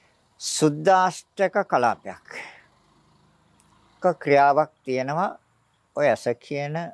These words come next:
ධර්මතාවය. සම්මුති වශයෙන් පනවගත්ත, ප්‍රඥප්ති වශයෙන් ඇති කරගත්ත ඔය ඇස කියන ධර්මතාවය,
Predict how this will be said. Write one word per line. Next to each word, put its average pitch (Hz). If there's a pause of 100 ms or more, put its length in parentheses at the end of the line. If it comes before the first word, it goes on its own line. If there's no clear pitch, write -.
(220)
ධර්මතාවය. 104 (720)
සම්මුති 135
වශයෙන් 123 (120)
පනවගත්ත, 107 (960)
ප්‍රඥප්ති 147
වශයෙන් 127 (140)
ඇති -
කරගත්ත 147 (580)
ඔය 120
ඇස 107 (100)
කියන 131
ධර්මතාවය, 131